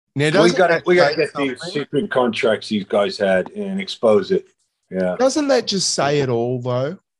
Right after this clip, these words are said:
Speaker 1: Uh,
Speaker 2: Yeah, it, it's a criminal cabal running the show of, uh, global elites. How many people actually made the decisions on what the policy is?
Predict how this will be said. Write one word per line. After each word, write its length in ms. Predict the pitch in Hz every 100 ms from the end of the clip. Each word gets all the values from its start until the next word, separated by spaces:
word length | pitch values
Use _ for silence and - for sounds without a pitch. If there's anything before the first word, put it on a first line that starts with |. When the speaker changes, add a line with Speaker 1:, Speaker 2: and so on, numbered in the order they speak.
| _ _ _ _ _ _ _ -
Speaker 1:
Uh, 420 | 139 131 135 123 - _ - -
Speaker 2:
Yeah, 140 | 202 185
it, 320 | 170 156 143
it's 160 | 156 156
a 100 | 143
criminal 440 | - 185 180 180
cabal 600 | - 180 165 170 160 131
running 320 | 123 139 139
the 80 | 127
show 600 | 117 143 135 135 131 107
of, 140 | 104
uh, 240 | 110 107 104 - 101 95
global 360 | 127 127 127
elites. 500 | 123 117 127 135 - - - -
How 120 | 196
many 180 | 220 208
people 300 | 196 196 175
actually 280 | 165 156
made 240 | 139 151 139
the 100 | 135
decisions 640 | 117 117 147 139 110 95
on 120 | 101
what 140 | 117 -
the 80 |
policy 560 | 98 123 120 107 - 113
is? 380 | 127 98 -